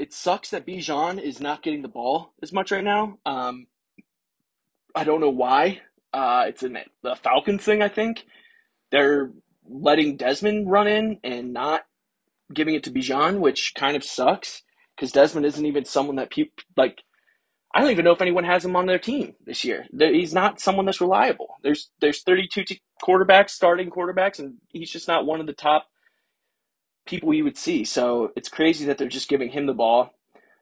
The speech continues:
But otherwise, Blake had, you know, Isaiah Pacheco, seventeen, Brandon Ayuk's ten,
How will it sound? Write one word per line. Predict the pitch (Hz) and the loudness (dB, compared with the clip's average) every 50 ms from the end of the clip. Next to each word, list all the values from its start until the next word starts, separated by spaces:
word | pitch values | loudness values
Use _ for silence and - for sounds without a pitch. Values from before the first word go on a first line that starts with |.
| _ _ | _ _
But | - 143 127 | 6 6 6
otherwise, | 131 156 165 156 135 123 120 127 131 - | 6 4 4 2 0 0 -2 -2 -4 -6
Blake | - 135 131 131 - | -6 -6 -6 -4 -4
had, | 147 131 127 123 120 - _ _ _ | -6 -6 -6 -8 -14 -20 _ _ _
you | - 127 | -12 -10
know, | 120 117 120 123 | -10 -8 -4 -4
Isaiah | 123 123 123 - 135 120 | -4 -4 -2 -2 -4 -4
Pacheco, | 131 - - - 131 127 - 139 135 131 131 127 127 131 131 - - _ _ _ _ _ _ _ - _ - | -4 -4 -4 -2 -2 -2 0 -2 0 0 0 0 0 -2 -4 -8 -14 _ _ _ _ _ _ _ -20 _ -14
seventeen, | - - 131 123 123 117 - - 127 123 123 123 123 | -6 -4 -2 -2 -2 -6 -8 -8 -8 -6 -6 -6 -4
Brandon | 117 123 123 123 127 123 | -2 -2 -2 -2 -2 -2
Ayuk's | 123 123 131 131 131 131 131 - - - - | -2 0 0 0 0 0 -2 -4 -8 -12 -12
ten, | - - - 123 127 127 127 131 127 127 127 | -6 -2 0 0 0 0 -2 -4 -4 -6 -8